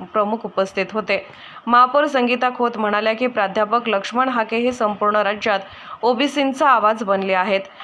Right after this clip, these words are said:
हाके पुणे येथे घरी आल्यानंतर सायंकाळी पाच वाजण्याच्या सुमारास त्यांच्यावर दोन युवक रेखी करत होते, परंतु त्यांना कोणीतरी कार्यकर्ता असेल म्हणून दुर्लक्ष केले,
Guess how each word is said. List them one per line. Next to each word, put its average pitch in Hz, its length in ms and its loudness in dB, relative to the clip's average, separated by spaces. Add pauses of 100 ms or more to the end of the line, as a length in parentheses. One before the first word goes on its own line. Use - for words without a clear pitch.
(200)
हाके 254 280 2
पुणे 262 340 2
येथे 269 220 2
घरी 240 240 2
आल्यानंतर 220 520 0
सायंकाळी 214 480 -2
पाच 208 300 -2
वाजण्याच्या 202 480 0
सुमारास 208 480 -2
त्यांच्यावर 202 480 0
दोन 214 260 0
युवक 220 360 -2
रेखी 202 240 -4
करत 202 300 0
होते, 240 340 -2 (340)
परंतु 262 300 2
त्यांना 285 280 2
कोणीतरी 247 440 0
कार्यकर्ता 220 540 0
असेल 214 320 0
म्हणून 226 220 0
दुर्लक्ष 202 460 -2
केले, 247 340 -2